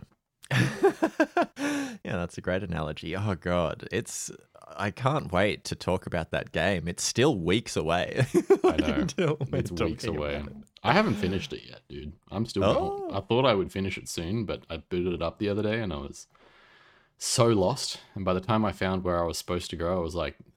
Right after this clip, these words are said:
Speaker 2: "This is another hour and a half. I probably should just restart my save and,
Speaker 1: <laughs>
Speaker 2: and just go straight there," 'cause I've just been wandering around, you know?
Speaker 1: Yeah, it's, um, I, no, you know what? I can,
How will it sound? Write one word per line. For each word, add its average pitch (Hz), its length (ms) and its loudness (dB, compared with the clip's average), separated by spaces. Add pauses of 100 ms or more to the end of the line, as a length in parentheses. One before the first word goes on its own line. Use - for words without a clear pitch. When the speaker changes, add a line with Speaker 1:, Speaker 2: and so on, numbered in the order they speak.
Speaker 2:
"This 98 220 -16
is - 80 -18
another 76 260 -10
hour 78 160 -8
and 80 120 -8
a - 20 -8
half. 85 440 -4
I 92 60 -14
probably 92 200 -2
should 92 100 -6
just 85 160 -6
restart 82 420 -4
my 85 80 -8
save 87 400 -2
and, 80 280 -8 (120)
Speaker 1:
<laughs> - 800 -8
Speaker 2:
and 92 180 -2
just 92 160 -4
go 92 160 -2
straight 90 300 -2
there," 92 320 0
'cause - 180 -8
I've 98 100 0
just - 120 -10
been 82 160 -4
wandering 80 380 -4
around, 80 580 -6
you 85 100 -8
know? 82 280 -6 (720)
Speaker 1:
Yeah, 82 520 -4
it's, - 340 -10
um, 73 480 -6 (1120)
I, 87 180 -2
no, 87 260 -2 (120)
you 85 140 -4
know 87 140 0
what? 80 220 -2 (220)
I 80 120 -8
can, 65 320 -4